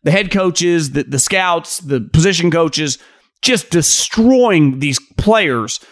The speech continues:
when they're not in the meeting, even though that's what happens in the college and in pros. Like, th-, those meetings happen, and the raw and uncut version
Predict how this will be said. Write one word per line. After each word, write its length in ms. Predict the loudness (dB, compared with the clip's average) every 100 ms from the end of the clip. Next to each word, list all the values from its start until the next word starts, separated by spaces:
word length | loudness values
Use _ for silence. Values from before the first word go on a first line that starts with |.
| _
when 200 | 0 2
they're 140 | 4 2
not 340 | 0 0 -2
in 140 | 0 2
the 60 |
meeting, 340 | 2 2 -2 -6 _
even 300 | -4 -2 0
though 380 | 0 0 0 -4 _ _ _
that's 320 | -2 -2 0 2
what 200 | 2 2
happens 480 | -2 -6 -4 -4 -6 _ -2
in 120 | 0
the 60 | 2
college 560 | 2 0 0 -2 -6 _ _ _
and 160 | -2 0
in 120 | 0
pros. 420 | 0 -2 -2 -4 -4 _ _
Like, 300 | -4 -4 -4
th-, 140 | -2 0
those 340 | 2 2 4
meetings 280 | 4 2 0
happen, 480 | 0 -2 -2 -6 -6 _ _ _ -2
and 420 | 0 0 -2 -2
the 60 | 2
raw 300 | 4 4 2
and 80 |
uncut 380 | 0 -2 -2 -4
version 440 | -2 -2 0 -4